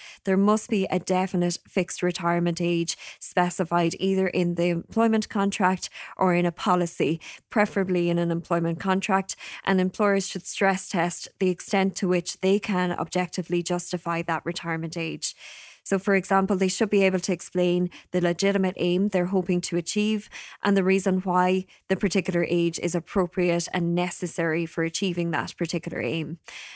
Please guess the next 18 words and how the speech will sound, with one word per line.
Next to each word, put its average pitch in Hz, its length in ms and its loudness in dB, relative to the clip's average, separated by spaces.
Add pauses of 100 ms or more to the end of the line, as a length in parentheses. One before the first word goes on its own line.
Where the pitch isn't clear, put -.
(120)
And 180 340 2 (180)
to 190 200 0
refer 180 400 2
back 175 280 0
to 190 120 -2
the 175 220 0
Roper 196 340 2
and 180 140 2
R 180 160 2
T 202 160 -4
E 208 140 0
decision, 175 520 0 (320)
that 190 220 2
aim 202 320 4
and 170 420 -2
the 170 260 0
objective 180 520 -2
justification 175 880 0